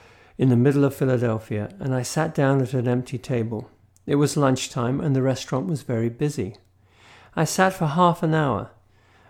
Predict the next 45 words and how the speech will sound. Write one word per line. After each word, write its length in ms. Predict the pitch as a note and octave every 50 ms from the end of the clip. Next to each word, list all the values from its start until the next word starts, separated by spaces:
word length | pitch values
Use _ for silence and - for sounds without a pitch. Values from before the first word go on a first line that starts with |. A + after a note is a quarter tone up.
| -
and 120 | - D3+ C#3
suddenly 420 | - - G3+ G#3 G3+ G#3+ E3+ D#3+
it 140 | D#3 D#3 -
dawned 300 | - D#3 E3 F3 E3+ C#3+
on 160 | C#3+ A#2+ A2
me 100 | G#2+ A2
while 200 | A#2 A#2+ C3 C#3
I'd 160 | C#3+ C#3 B2+
been 120 | A#2+ B2 A#2+
sitting 360 | - - F3 E3+ G3 D#3+ C3+
there, 280 | B2 A2+ A2+ A#2+ - -
other 160 | F3 F3 G3
people 360 | - - F#3+ E3 - - C#3
had 160 | C3+ C3 -
come 240 | - - B2 A2+ A2+
and 120 | A#2+ A#2+
gone. 400 | A#2 C3+ D3+ D3 A#2+ G2+ F#2+ A2+ - _ _ _ _ _ _ _ _ _ _ _ _ _ _ -
I 140 | - D3+ D#3
was 160 | F3+ G3 G3
being 320 | - - D3 C3 C3 B2+ C3
completely 800 | - - C3+ B2 - - - E3 D3+ - A2+ A2 A#2 B2+ -
ignored. 520 | C#3 B2 B2+ C#3+ D#3 D#3 C3+ A2+ G#2+ G#2+ - - _ _ _ _ _ _ - - - - -
There 120 | - D3+
were 80 | C#3+ D3+
no 220 | D3+ D#3+ F3 F#3
other 160 | G3 F#3 F3+
people 340 | F3 - - F3 E3+ - F3
of 120 | D#3+ - -
color 280 | - F#3 F#3 E3+ C#3
in 160 | A#2+ C3 C3+
the 80 | C3 C#3
restaurant, 600 | D3 D#3+ D#3+ D#3 - - C#3+ A2+ G2+ F#2+ - - - _ _ _ _ _ - _ -
no 160 | - C#3+ D3+
waitresses 600 | D3 D#3 F3 F3+ F3 - C#3 - - C3+ A#2+ A2
of 140 | B2 - -
color, 420 | - B2+ A#2+ A2 G#2 G2+ - - _ _ _ _ _ _ -
no 120 | C#3+ D3+
patrons 560 | D3+ - - F#3 G3 F#3 - - C3+ B2 A2+
of 140 | C3+ G#2 -
color. 380 | - - A#2+ A2 G#2 - - - _ _ _ _ _ _ _ _ _ _ _ _ _ _ - _ _ _ _ -
I 60 | E3+
waited 420 | D3 D#3 E3+ F#3 F3+ - F#3 E3
another 420 | E3 D3+ D3+ D3+ D3+ D3 D3 D3 C#3
half 380 | B2+ - D3 C#3+ C3+ C3 -
hour, 380 | C#3+ B2 A#2 A2+ G#2 G#2 -